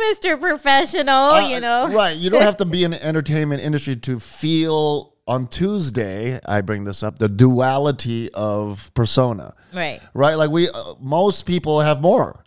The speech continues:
Speaker 2: Like, you one way in front of the parents, one way in front of your in-laws, one way in front of the
Speaker 1: Right.
Speaker 2: boss, you one way in front of your, your boys,
Speaker 1: The
Speaker 2: you one
Speaker 1: man
Speaker 2: way
Speaker 1: of many faces,
Speaker 2: Right.
Speaker 1: right?
Speaker 2: And so I,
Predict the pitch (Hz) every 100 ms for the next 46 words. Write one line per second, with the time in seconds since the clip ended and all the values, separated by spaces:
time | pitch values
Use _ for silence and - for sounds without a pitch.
0 | _ _ _ _ - 120 131 135 123 143
1 | 147 143 135 143 127 143 135 139 147 123
2 | 135 139 143 139 147 147 151 160 160 117
3 | 62 - - 107 127 131 127 139 127 120
4 | 120 131 135 143 151 131 131 135 135 135
5 | 123 120 131 131 113 117 113 87 117 107
6 | 139 151 175 165 139 147 - - 202 190
7 | 190 190 185 - 170 165 - 147 139 123
8 | 123 127 160 165 143 - 147 - 170 160
9 | 139 196